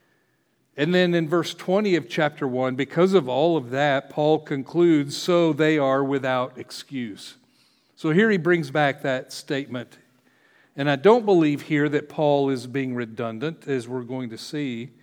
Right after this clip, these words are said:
But even if, even if he was, this is a good point to be reminded of, and that is that we are indeed without excuse. So this rep-, uh, repetition of that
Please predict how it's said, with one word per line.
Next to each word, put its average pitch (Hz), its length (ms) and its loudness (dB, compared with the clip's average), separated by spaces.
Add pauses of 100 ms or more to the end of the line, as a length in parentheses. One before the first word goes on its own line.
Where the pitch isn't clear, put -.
(640)
But 143 140 0
even 226 240 6
if, - 160 -8
even 214 240 -2
if 247 80 -4
he 220 100 -2
was, 160 460 2
this 160 320 -2
is 196 160 -8
a 185 60 -2
good 180 260 -2
point - 600 -6
to 160 120 -10
be 151 220 -2
reminded 127 880 -4 (640)
of, 127 360 -4
and 135 140 -6
that 131 160 -4
is 127 280 -4
that 117 260 -10 (360)
we 123 140 -6
are 143 160 -4
indeed 117 380 -8
without 107 320 -12
excuse. - 720 -20 (2500)
So - 160 0
this 196 240 2
rep-, 196 460 2
uh, 143 160 0
repetition 175 800 0
of 131 120 -6
that 143 560 -4